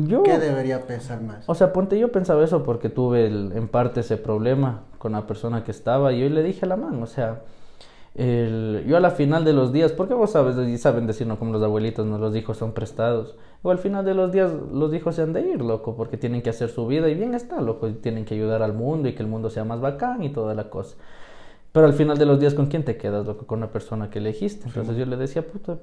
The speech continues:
Speaker 1: o sea, si no hay cómo tener hijos, no se puede nomás". Y ahí se ve que hay mil opciones de adoptar o alguna cosa así. No hay ningún problema, loco. Yo creería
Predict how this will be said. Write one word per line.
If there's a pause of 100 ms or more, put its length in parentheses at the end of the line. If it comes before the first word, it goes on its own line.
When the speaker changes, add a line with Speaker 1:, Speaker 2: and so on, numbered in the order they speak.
(120)
Speaker 1:
o
sea,
si
no
hay
cómo
tener
hijos,
no
se
puede
nomás".
Y
ahí
se
ve
que
hay
mil
opciones
de
adoptar
o
alguna
cosa
así. (480)
No
hay
ningún
problema,
loco. (460)
Yo
creería